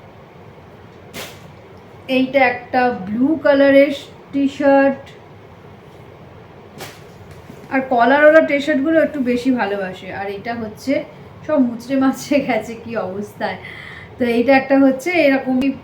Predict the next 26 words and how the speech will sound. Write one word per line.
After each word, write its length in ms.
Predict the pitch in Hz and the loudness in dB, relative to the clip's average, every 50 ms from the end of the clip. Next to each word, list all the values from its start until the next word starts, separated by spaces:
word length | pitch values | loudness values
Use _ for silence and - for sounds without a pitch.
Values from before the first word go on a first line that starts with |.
| - - - - | -16 -20 -10 -6
তোমার 560 | 262 247 247 247 247 240 233 226 220 214 214 214 | -4 -2 -2 -2 -2 -2 -4 -4 -4 -4 -4 -2
ব্লু 240 | 214 269 294 302 311 | -2 0 2 4 4
এর, 160 | 320 320 320 | 4 4 4
ব্লু 440 | 302 285 269 233 247 262 302 320 320 | 2 0 -2 -2 0 2 4 6 6
আর 180 | 320 311 294 277 | 6 6 6 4
হোয়াইটের 380 | 269 240 240 240 240 269 262 | 2 2 2 0 -4 -2 -2
মধ্যে, 320 | 269 285 285 269 247 415 494 | 0 0 -2 -2 -4 -4 -6
আহ, 1120 | 494 - - - - - - - - - - - - - - 240 226 226 220 214 214 220 | -6 -8 -12 -18 -20 -20 -20 -20 -20 -20 -20 -20 -20 -12 -6 -2 0 2 4 4 4 4
লাইন 280 | 233 254 262 277 269 269 | 4 4 4 6 4 4
লাইন 300 | 254 247 247 254 277 262 - - - 262 | 4 2 2 2 0 0 -2 -6 -12 -10
এরকম 500 | - - 226 - - 233 233 247 247 240 - - - - | -8 -4 -4 -4 -6 -6 -4 -4 -4 -4 -4 -10 -16 -18
একটা 320 | 208 - - 226 226 226 - - | -18 -12 -10 -8 -8 -8 -10 -12
টি 120 | 208 202 202 - | -14 -14 -12 -8
শার্ট 160 | - 262 277 - - | -6 -6 -6 -6 -4
কলারওয়ালা। 580 | 220 220 202 202 196 196 190 185 180 196 269 330 - - - - - - - - - - - - - - - - - - - - - - - - | -4 -4 -2 -2 -4 -6 -6 -6 -6 -6 -8 -8 -10 -14 -16 -18 -18 -18 -18 -20 -20 -20 -20 -20 -20 -20 -20 -20 -20 -14 -14 -14 -14 -14 -10 -8
আর 100 | 214 226 220 - - | -8 -8 -8 -10 -10
এই 300 | 262 294 311 330 349 359 | -6 -2 0 0 2 4
একটা 260 | 349 320 320 - 330 302 269 | 4 2 2 2 -2 -6 -4
টি 120 | 311 294 285 | -6 -6 -4
শার্ট 240 | 277 311 339 320 | -2 0 2 2
আমার 200 | 285 269 277 285 | 2 2 2 -2
খুব 240 | - 339 311 262 277 | -2 -2 -2 -2 -2
ভালো 240 | 214 233 240 254 269 | -2 -2 -2 2 2
লেগেছিল, 580 | 269 254 247 240 247 247 - - 247 269 311 330 415 415 | 2 2 2 0 -2 -2 -4 -4 0 2 4 4 2 0
তো 80 | - 285 | -2 -2
ওর 420 | 269 254 247 247 247 262 269 285 | 0 0 0 0 0 0 0 -2